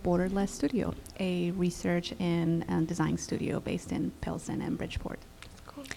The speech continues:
Speaker 2: Can you all talk to us about what kind of work that you focus on and what it revolves around?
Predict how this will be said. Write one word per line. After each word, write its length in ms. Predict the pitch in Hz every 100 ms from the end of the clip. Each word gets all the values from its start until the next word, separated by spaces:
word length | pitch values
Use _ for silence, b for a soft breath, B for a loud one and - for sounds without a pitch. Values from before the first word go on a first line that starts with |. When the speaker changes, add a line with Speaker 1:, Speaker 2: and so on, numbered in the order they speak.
| B B B -
Speaker 2:
Can 200 | 311 302
you 340 | 311 339 349
all 160 | - 330
talk 240 | 349 285 311
to 100 | 330
us 120 | 320
about 220 | 262 247
what 140 | 240 247
kind 240 | 269 269
of 160 | 254 208
work 200 | 214 -
that 80 | 220
you 140 | 214
focus 420 | 208 196 202 247
on 240 | - 254 240
and 120 | 202
what 140 | 202
it 80 | 214
revolves 420 | 214 196 185 196 233
around? 340 | 269 285 302